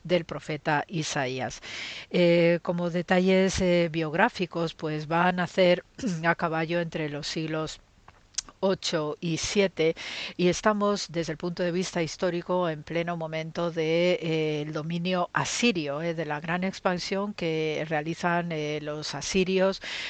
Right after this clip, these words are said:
desde la capitalidad de, la capitalidad de Nínive y también de Ashur, y es un momento formidable de expansión de todos aquellos reyes que, eh,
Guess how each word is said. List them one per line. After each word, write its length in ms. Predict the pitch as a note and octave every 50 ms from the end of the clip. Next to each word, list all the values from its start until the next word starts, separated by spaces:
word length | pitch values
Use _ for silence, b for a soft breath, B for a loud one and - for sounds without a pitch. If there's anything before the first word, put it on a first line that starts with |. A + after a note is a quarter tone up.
| B B
desde 600 | E3 D#3+ E3+ D#3+ D3 - F3 F3 F3 F3 F3 E3+
la 280 | E3 D#3+ D3 D3 D3
capitalidad 880 | - - D#3+ D3+ - D3 - - C#3+ D3 D3 D3 C#3+ E3 E3 E3 D#3+ D#3+
de, 480 | C#3+ D#3+ D3+ D3 D3 D3 D3 C#3+ C#3+ C3+
la 80 | D3+ E3+
capitalidad 680 | - F3+ E3+ - D#3+ - F3 D#3 D#3 D3+ E3+ E3+ E3+ D#3
de 200 | D#3 D3 D3 D3+
Nínive 600 | D#3+ F3 F#3+ G3 F#3 F#3 F3+ D#3+ F3+ F#3 F#3+ F#3+
y 100 | F#3+ F3+
también 360 | - C#3 C#3 D3 D#3 D#3 D3+
de 220 | C#3+ D3 C#3+ C#3+ - -
Ashur, 520 | E3+ F#3 F3 - - - G3 G3+ B3+ - B B B B B B B B B
y 380 | - G3+ A3 A3+ A#3 B3 B3+ B3
es 440 | - - F#3 G3 G3+ G3 - -
un 240 | A3+ G#3+ G#3+ G#3+ G#3
momento 480 | G3 F3+ E3+ E3+ F#3 F#3+ F#3+ F#3 F3+ E3
formidable 760 | - - A3 A3+ G#3+ F#3 E3+ D#3+ E3 F#3 F#3 F3+ F3+ F3+ E3+
de 100 | D#3 F#3
expansión 800 | G3 - - - E3 D#3 D3+ - - - F3 F3 F3 F3 F3 E3+
de 140 | D#3+ D3+
todos 360 | D3 - E3+ E3 E3+ E3+ D#3 E3+
aquellos 520 | D#3 - - E3+ E3 E3 E3 D#3+ D#3+ D#3
reyes 520 | D#3+ E3 E3+ E3+ E3+ E3+ E3+ E3+ E3 -
que, 300 | - - F3 E3 F3 F3+ B B B B B B B B -
eh, 760 | F3+ E3 E3 E3 E3 D#3+ D#3 D#3 D#3+ D#3 D#3 D#3 D#3 D#3